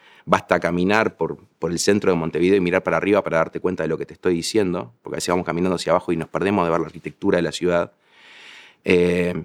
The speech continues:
sin embargo, el campo es, es algo mágico. Para mí, si tuviera que describir cómo es el interior de Uruguay, es mágico y la gente es mágica también. Entonces, eh, yo hablo de corazón y deseo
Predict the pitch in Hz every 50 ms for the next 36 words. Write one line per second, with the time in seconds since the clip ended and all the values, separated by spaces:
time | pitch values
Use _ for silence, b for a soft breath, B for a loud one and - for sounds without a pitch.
0 | - - _ _ _ _ _ _ _ _ _ _ - - 107 101 101 107 113 135
1 | 156 160 143 107 95 - 131 147 160 143 127 113 107 113 - - - - - -
2 | _ _ _ _ _ _ - - - - 110 110 113 110 107 90 80 - - -
3 | - 101 95 - - 80 78 - - - 73 82 95 101 113 131 139 135 123 -
4 | - 87 87 92 104 101 95 87 - - 90 95 101 - - 95 95 90 95 101
5 | - - 92 87 85 85 - 85 90 98 101 101 95 85 82 92 113 113 98 92
6 | 90 90 92 - - - 101 - 120 135 147 - b b b b b b b b
7 | b b b b - 95 95 92 92 90 87 87 - - 147 147 139 120 - 90
8 | 82 90 85 80 - - 80 73 - 58 69 69 71 69 - - _ _ _ _
9 | _ _ B B B B B B B B - 87 87 87 101 104 - - 123 113
10 | 104 - - - - 87 90 87 82 82 82 78 76 - - - _ - - -
11 | 120 120 139 143 127 101 90 92 80 78 - - - 120 107 87 82 - _ _
12 | _ _ _ 92 90 92 92 90 - - 135 143 143 147 151 - - -